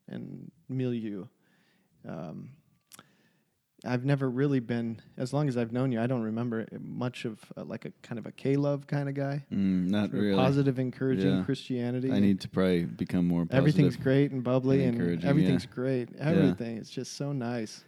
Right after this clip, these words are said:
Speaker 1: Uh,
Speaker 2: Yeah.
Speaker 1: <laughs>
Speaker 2: Hey, hey, hey.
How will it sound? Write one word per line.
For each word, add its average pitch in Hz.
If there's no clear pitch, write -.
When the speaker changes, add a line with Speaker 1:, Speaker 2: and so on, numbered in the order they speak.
Speaker 1:
Uh, -
Speaker 2:
Yeah. 85
Speaker 1:
<laughs> -
Speaker 2:
Hey, -
hey, 98
hey. 120